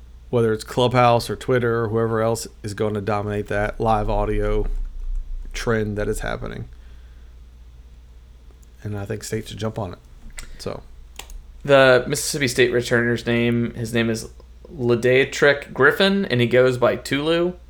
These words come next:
Speaker 2: Um,
Speaker 1: There you go.
Speaker 2: I knew
Speaker 1: Yeah.
Speaker 2: it was something to, it was something weird. Um, God, yeah. Well, please just blast it out the end zone.
Speaker 1: Yeah,
Speaker 2: Or,
Speaker 1: don't
Speaker 2: you know
Speaker 1: kick
Speaker 2: what?
Speaker 1: it to Tulu.
Speaker 2: Just kick it out of bounds.
Speaker 1: Yeah.
Speaker 2: Just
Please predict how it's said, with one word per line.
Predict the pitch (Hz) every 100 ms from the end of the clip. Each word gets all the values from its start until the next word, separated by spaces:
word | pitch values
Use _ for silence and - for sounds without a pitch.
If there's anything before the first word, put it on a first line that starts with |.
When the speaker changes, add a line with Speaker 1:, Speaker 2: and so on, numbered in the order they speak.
| - - -
Speaker 2:
Um, | 127 120 104
Speaker 1:
There | 160 147
you |
go. | 110 107 - -
Speaker 2:
I | 123
knew | 123
Speaker 1:
Yeah. |
Speaker 2:
it | 127
was | 120
something | 135 117 110
to, | -
it | 117
was | 110
something | 139 120
weird. | 117 107 98 - - - - -
Um, | 117 113 107 101 101
God, | - 117 110 98 -
yeah. | 117 104 98 - -
Well, | - 120 - -
please | 156 139 127 123 -
just | - 117 - - -
blast | 120 117 117 -
it |
out | 107
the | - 104
end | -
zone. | 98 98 101 - - - - - - - -
Speaker 1:
Yeah, |
Speaker 2:
Or, | 190 233
Speaker 1:
don't | - -
Speaker 2:
you | 175
know | 196
Speaker 1:
kick |
Speaker 2:
what? | 226 -
Speaker 1:
it | 117 -
to | -
Tulu. | - - - - -
Speaker 2:
Just | 226 -
kick | 247
it | 233
out | 220
of | 208
bounds. | 214 151 113 - - - - - - - - - - - -
Speaker 1:
Yeah. | 151 151 - - -
Speaker 2:
Just | 208 -